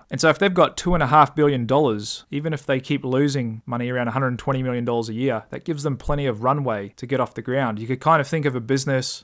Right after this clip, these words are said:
especially a startup or struggling business or turnaround situation that's losing money or whatever, kind of like an airplane, and the amount of capital, liquidity, shareholders' belief as the runway.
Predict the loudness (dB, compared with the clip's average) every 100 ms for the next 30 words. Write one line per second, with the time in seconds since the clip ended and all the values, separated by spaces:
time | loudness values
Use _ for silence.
0 | -8 0 2 2 0 0 0 6 8 8
1 | 4 0 -2 2 2 2 0 0 0 -4
2 | -4 -6 -4 -2 0 -2 -4 -6 -4 -2
3 | 0 -2 -4 -4 -6 -8 -2 0 2 0
4 | -2 -2 0 -2 0 0 0 -2 0 4
5 | 6 6 4 2 0 0 2 0 0 -2
6 | -6 _ -2 2 4 4 2 2 2 4
7 | 2 2 -2 0 2 4 4 2 0 -8
8 | 2 4 6 6 4 2 2 2 2 0
9 | -10 -6 -2 0 2 4 4 2 -4 -8